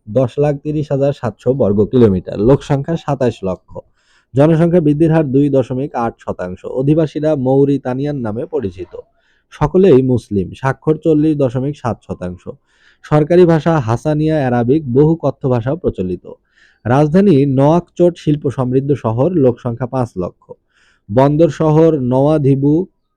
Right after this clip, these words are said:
কায়েদি জোবেরেত। প্রচলিত মুদ্রা অউগিয়া। ভৌগোলিক পরিচয়। পশ্চিম আফ্রিকার মধ্য পশ্চিমে অবস্থিত দেশ, সাহারা মরুর শেষ অংশ, অধিকাংশ স্থানে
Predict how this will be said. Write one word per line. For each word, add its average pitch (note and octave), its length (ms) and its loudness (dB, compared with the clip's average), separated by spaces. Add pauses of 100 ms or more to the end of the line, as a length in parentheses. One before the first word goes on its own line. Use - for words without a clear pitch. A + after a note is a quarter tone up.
(280)
কায়েদি D3 640 2 (300)
জোবেরেত। A2+ 640 4 (540)
প্রচলিত F3 360 2
মুদ্রা E3+ 380 2 (160)
অউগিয়া। C#3 500 4 (500)
ভৌগোলিক C#3+ 480 4 (120)
পরিচয়। G2+ 480 -2 (960)
পশ্চিম G3+ 380 2 (180)
আফ্রিকার D#3 600 2 (760)
মধ্য D3 440 2
পশ্চিমে D3 400 0
অবস্থিত A2 380 -2
দেশ, A2 300 0 (220)
সাহারা D#3 440 -2
মরুর C3+ 380 2
শেষ C#3 220 -2
অংশ, G2+ 280 -4
অধিকাংশ D3 580 0
স্থানে A#2 360 -4